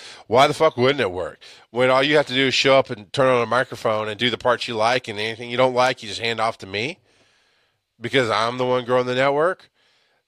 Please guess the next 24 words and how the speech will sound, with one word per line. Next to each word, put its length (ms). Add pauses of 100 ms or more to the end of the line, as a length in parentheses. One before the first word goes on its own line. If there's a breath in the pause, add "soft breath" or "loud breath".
That's 360
easy 280
for 140
you. 440 (1600)
And 220
it's 120
my 160
fault. 320
There's 220
no 260
blame. 600
And 180
I, 220
I, 240 (140)
I 40
felt 200
like 140
I 40
came 180
out 120
with 100
some 180
blame 300
there, 240